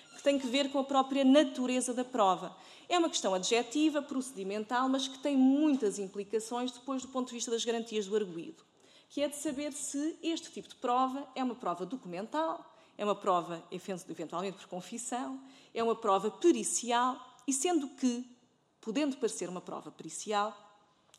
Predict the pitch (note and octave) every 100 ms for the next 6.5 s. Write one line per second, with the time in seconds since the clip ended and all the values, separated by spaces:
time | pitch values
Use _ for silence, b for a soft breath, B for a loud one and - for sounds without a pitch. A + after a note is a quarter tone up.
0 | - A3+ A3 - A#3+ G#3 G3+ G#3 - E3+
1 | E3+ A3 G#3+ - E3+ E3 F3+ B B B
2 | B F#3+ F3+ B3+ G3 F3+ E3+ D3+ - F3+
3 | - - - - A3 B3 C#4 D#4+ - B
4 | B B - C4+ C4 - C4+ C#4 D#4 -
5 | - _ - A#3+ A#3+ C4+ G3+ F#3 - G#3+
6 | - - A3+ A3+ A#3